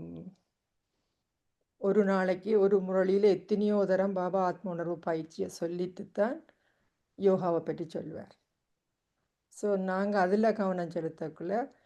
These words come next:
யோகா ஈஸியா வரும்னு நான் நினைக்கிறேன். இன்னும் கணக்க சொல்லலாம், வேற யாருக்கும் இடம் கொடுப்போம்.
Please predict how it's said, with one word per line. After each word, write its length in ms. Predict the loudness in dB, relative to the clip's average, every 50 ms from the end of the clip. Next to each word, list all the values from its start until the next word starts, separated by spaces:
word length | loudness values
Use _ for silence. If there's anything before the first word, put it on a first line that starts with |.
| _ _ _ _ -10 -4
யோகா 340 | -2 -2 -2 -2 -2 -2 -2
ஈஸியா 380 | -2 -4 -6 -8 -8 -6 -4 -4
வரும்னு 360 | -4 -4 -6 -8 -10 -10 -10
நான் 240 | -12 -12 -12 -12 -14
நினைக்கிறேன். 440 | -14 -16 -16 -18 -20 -20 -20 -20 _ _ _ _ _ _ _ _ _ _ _ _ _ _ _ _ _ _ _ _ _ _ _ _ _ _ -14 -10
இன்னும் 220 | -6 -6 -4 -2
கணக்க 300 | -2 -2 -2 0 0 0 0
சொல்லலாம், 520 | 0 -2 0 0 0 -2 -4 -6 -8 -10 -12 _ _ _
வேற 260 | -12 -6 -6 -6 -4 -4
யாருக்கும் 440 | -6 -6 -8 -10 -14 -18 -16 -16 -16
இடம் 200 | -14 -14 -14 -14
கொடுப்போம். 300 | -16 -18 -20 -20 -20 -20